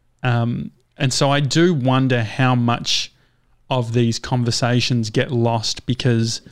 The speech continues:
we look at the number and then we compare it to a healthcare worker or something, and we say, "Well, if you look at what a nurse gets paid and then you look at what they're asking for, this is ridiculous."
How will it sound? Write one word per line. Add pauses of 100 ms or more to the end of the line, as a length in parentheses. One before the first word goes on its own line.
(260)
we
look
at
the
number
and
then
we
compare
it
to (640)
a
healthcare
worker
or
something,
and
we
say,
"Well,
if
you
look
at
what
a (280)
nurse
gets
paid
and
then
you
look
at
what
they're
asking
for,
this
is
ridiculous."